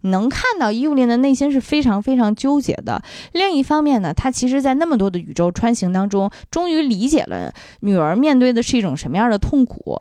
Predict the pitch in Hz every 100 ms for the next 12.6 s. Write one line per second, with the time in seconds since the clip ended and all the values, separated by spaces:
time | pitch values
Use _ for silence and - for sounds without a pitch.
0 | - 175 226 240 254 185 - 143 165 240
1 | 214 196 269 294 233 92 82 - - 277
2 | 311 202 107 110 - - - 208 233 220
3 | 165 208 - - 151 247 226 - - -
4 | - 240 247 302 277 240 214 - - 370
5 | 190 - 311 - 220 254 302 - 214 220
6 | 277 320 220 165 202 233 330 - - -
7 | - 440 359 359 339 339 320 320 - _
8 | _ - 494 294 233 196 170 180 226 -
9 | 113 127 - - - - 214 147 180 202
10 | 294 240 - 277 254 240 214 - - -
11 | 156 180 247 220 220 233 190 90 - 123
12 | 123 185 - 233 202 -